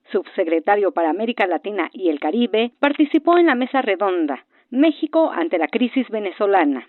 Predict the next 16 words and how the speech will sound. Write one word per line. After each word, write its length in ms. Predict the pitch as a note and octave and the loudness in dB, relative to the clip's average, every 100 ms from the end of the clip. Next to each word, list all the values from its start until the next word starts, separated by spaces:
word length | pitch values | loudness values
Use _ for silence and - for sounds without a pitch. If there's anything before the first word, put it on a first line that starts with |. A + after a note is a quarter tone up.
| - | -8
El 160 | A#3+ | -2
funcionario 500 | C#4+ C4+ D#4 F4 F#4 | 0 2 2 4 2
explicó 380 | F4+ - C4 A#3 | 0 -4 -2 2
la 120 | B3+ | 2
postura 440 | A3 - - G3+ G3 | 0 -6 -4 0 2
del 120 | D#3+ | 0
gobierno 340 | D#3+ F3+ F#3+ | 0 -2 -4
federal 460 | F3 D#3 E3+ A3+ B3 | -6 -4 0 0 -2
ante 240 | - E3+ D#3+ | -6 -8 -6
la 120 | D#3 | -8
crisis 360 | - A#3+ C4+ B3+ | -8 -8 -8 -8
que 80 | - | -8
se 120 | - | -8
vive 400 | D#3+ G3+ G#3 G#3+ - | -8 -4 -4 -4 -8
en 140 | D3+ | -10
Venezuela. 640 | C#3+ C3+ - E3 D3+ C3 | -8 -10 -10 -4 -4 -4